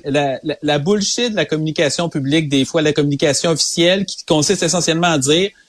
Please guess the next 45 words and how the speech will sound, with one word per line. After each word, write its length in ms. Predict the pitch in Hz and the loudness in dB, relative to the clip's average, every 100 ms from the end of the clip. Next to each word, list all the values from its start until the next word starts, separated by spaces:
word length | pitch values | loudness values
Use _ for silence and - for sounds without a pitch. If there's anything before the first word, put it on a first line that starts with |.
| _ _ - | _ _ 0
Il 60 | |
y 20 | 208 | 2
a 40 | |
pas 120 | 247 | 2
de 60 | 220 | 0
problème, 600 | 202 180 175 175 180 185 | 0 2 2 0 -2 -4
circulez, 800 | - 214 - 175 165 170 170 170 | -2 -2 -2 -6 0 2 2 0
tout 80 | 170 | 0
va 160 | 165 | 0
bien, 260 | 147 160 175 | 0 0 0
revenez 280 | 151 151 151 | 0 -2 -4
plus 160 | 139 | -4
fa-, 180 | 127 - - | -4 -4 -2
plus 120 | 151 | 0
tard. » 220 | 143 123 | 2 2
Là, 100 | 170 | 2
t'as 140 | 220 220 | 0 2
des 200 | 180 160 | 2 2
entreprises 840 | 226 190 180 175 160 170 165 135 | 0 0 0 2 2 2 0 -2
de, 180 | 123 131 | 0 2
d'extermination, 1160 | 139 170 - 185 185 165 139 - 151 147 151 156 - - _ - | 2 -2 -2 -2 0 0 0 -2 0 2 2 -2 -10 -20 _ -6
euh, 760 | 131 123 120 120 120 120 120 117 | 0 2 4 4 2 2 0 0
de, 880 | 113 117 113 110 110 107 107 107 | 2 2 2 0 0 0 0 -2
de, 160 | 104 107 | -2 -4
de, 180 | 98 104 | -2 -2
de, 180 | 110 107 | 0 0
de 120 | 117 | 0
bestioles 800 | 131 127 - - 143 147 147 131 | 0 -2 -4 0 2 2 0 -2
nuisibles 580 | 135 139 135 131 165 170 | 0 0 -2 0 0 0
qui 140 | - | -4
disent, 320 | 127 139 156 143 | -2 2 2 0
Écoutez, 460 | - - 170 170 - _ _ - | -6 0 0 0 -6 _ _ -4
on 160 | 151 147 | 0 2
se 60 | |
dirige 280 | 160 175 208 | 2 2 2
vers 140 | 170 | 2
une 100 | 165 | 0
catastrophe 600 | 156 185 165 - 165 190 185 | -2 0 0 -2 0 0 2
comme 180 | 156 143 | 0 2
à 100 | 147 | 0
New 100 | 160 | 2
York, 300 | 160 175 185 | 2 2 0
on 100 | 156 | -2
en 120 | 139 | 0
a 100 | 147 | 2